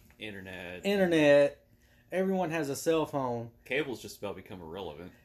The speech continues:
Speaker 2: Cell phone is basically essential for living now. I would argue it is essential for everyday life.
Speaker 1: I mean, I don't, I don't think people get a landline other than to get a discount on their cable package and
Speaker 2: Exactly.
Speaker 1: also to find their cell phone in their house.
Speaker 2: Right.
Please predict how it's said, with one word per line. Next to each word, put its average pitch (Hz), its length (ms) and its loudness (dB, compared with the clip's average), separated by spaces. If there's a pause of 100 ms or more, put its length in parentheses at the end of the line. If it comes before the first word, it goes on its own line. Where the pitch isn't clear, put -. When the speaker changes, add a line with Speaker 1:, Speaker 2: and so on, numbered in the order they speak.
(160)
Speaker 2:
Cell 220 280 4
phone 170 360 0
is 139 160 0
basically 147 580 2
essential 143 360 -2
for 123 160 -2
living 123 340 0
now. 107 320 -8
I 139 120 2
would 143 100 4
argue 139 320 0
it 120 160 0
is 120 180 -6
essential 127 500 -4
for 127 220 -4
everyday 127 360 0
life. 117 420 0 (140)
Speaker 1:
I 113 80 -6
mean, 123 160 -4
I 139 160 0
don't, 147 80 -6 (100)
I 135 120 -2
don't 208 200 -4
think 170 240 -4
people 156 320 -6
get 127 180 -6
a 120 80 -4
landline 131 760 -6
other 123 260 -4
than 120 160 -6
to 113 80 -8
get 110 140 -4
a 107 60 -2
discount 117 520 -6
on 107 80 -6
their 98 80 -8
cable 107 340 -6
package 131 480 -8
and 202 100 0
Speaker 2:
Exactly. 131 420 2
Speaker 1:
also 110 100 -4
to 113 100 -6
find 117 400 -6
their 104 140 -6
cell 107 280 -4
phone 87 400 -14 (360)
in 107 140 -8
their 90 140 -12
house. - 480 -12 (360)
Speaker 2:
Right. 254 320 2